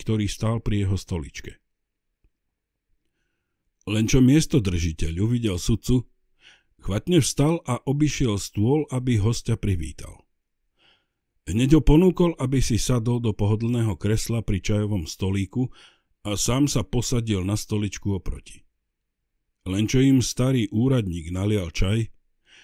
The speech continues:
miestodržiteľ ho prepustil. S rukami na kolenách sa nahol dopredu a nervózne sa opýtal:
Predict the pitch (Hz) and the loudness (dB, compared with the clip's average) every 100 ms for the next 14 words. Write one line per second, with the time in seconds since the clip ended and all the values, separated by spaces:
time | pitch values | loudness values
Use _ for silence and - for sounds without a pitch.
0 | _ _ _ _ - 107 107 143 123 135 | _ _ _ _ 0 2 4 4 4 4
1 | 127 131 135 127 131 123 110 - 78 - | 4 2 2 2 2 2 -2 -2 -8 -10
2 | 53 - _ _ _ _ _ _ _ - | -16 -18 _ _ _ _ _ _ _ -6
3 | 90 113 110 104 90 92 101 - 107 104 | 2 4 4 0 -2 -2 -4 -2 -2 0
4 | 113 107 98 95 101 87 80 101 110 117 | -2 -4 -4 -4 -4 -4 -2 -2 0 -2
5 | 127 - 98 90 87 98 92 87 90 - | -2 -6 -6 -4 -2 -2 -2 -2 -4 -4
6 | 92 80 - - - - | -4 -4 -6 -8 -18 -20